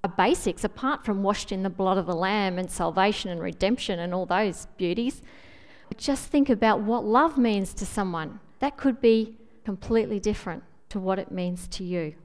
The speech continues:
A graceful drip feed rather than a vomit. Give people time. Give people little bits of information, not just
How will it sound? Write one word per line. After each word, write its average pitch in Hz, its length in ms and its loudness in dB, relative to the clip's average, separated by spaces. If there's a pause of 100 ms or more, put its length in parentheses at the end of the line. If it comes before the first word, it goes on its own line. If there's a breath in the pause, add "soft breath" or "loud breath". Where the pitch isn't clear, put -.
(140)
A 269 40 -4
graceful 302 540 2
drip 262 240 2
feed 208 380 4
rather 202 260 4
than 202 100 2
a - 20 0
vomit. 180 380 -2 (760 soft breath)
Give 349 280 4
people 269 320 4
time. 196 720 0 (260)
Give 311 180 2
people 285 320 4
little 226 320 4
bits 220 280 2
of 202 80 0
information, 190 920 0 (260)
not 254 220 4
just - 400 -2